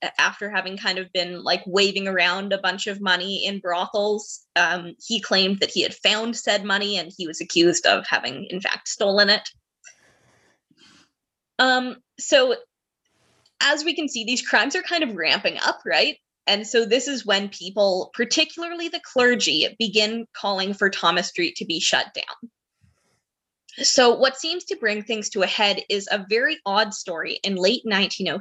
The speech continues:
three. A man named John Gates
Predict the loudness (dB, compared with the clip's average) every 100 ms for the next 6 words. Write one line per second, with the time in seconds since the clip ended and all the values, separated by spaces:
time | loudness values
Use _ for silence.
0 | -6 2 4 4 -2 _ -20 -20 -20 _
1 | _ -2 0 0 0 -2 -4 -4 -4 -2
2 | 2 2 2 0 0 -6 -18